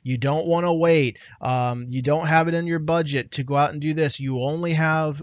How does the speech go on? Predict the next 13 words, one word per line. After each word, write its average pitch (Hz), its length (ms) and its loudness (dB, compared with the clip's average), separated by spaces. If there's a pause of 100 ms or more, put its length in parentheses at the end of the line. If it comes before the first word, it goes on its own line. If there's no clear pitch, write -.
(140)
it 160 140 -2
in 160 160 0
your 160 140 -2
budget 143 460 0
to 135 180 -2
buy 143 420 2
a 139 140 -2
mass-produced 139 760 -4
mask 135 420 -2
and 127 160 -8
do 135 140 -4
something 139 400 -6
yourself. 123 680 -4